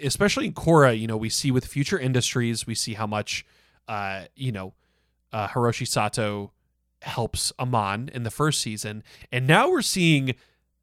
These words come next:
like, war profiteering and, like, influence in terms of, like, you know, funding wars and profiting off of the, eh, there's so much that we're starting to see as a modern world pops up.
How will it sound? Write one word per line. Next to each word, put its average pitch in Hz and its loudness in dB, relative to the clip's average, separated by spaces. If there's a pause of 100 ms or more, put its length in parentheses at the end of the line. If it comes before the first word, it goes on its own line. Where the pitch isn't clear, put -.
(100)
like, 98 -12 (120)
war 98 0
profiteering 147 0 (120)
and, 110 -4 (360)
like, 92 -18 (160)
influence 123 2
in 113 -6
terms 110 -4
of, 101 -10
like, 98 -14 (340)
you 151 -2
know, 92 -8 (520)
funding 107 -6
wars 139 2
and 104 -14
profiting 147 -4
off 147 0
of 160 -12
the, 156 -8
eh, - -2 (100)
there's 143 4
so 180 2
much 170 2
that 127 -6
we're 123 -6
starting 113 -2
to 104 -10
see 104 -4 (880)
as 113 2 (100)
a 113 -6
modern 117 2
world 107 -2
pops - -2
up. 127 -2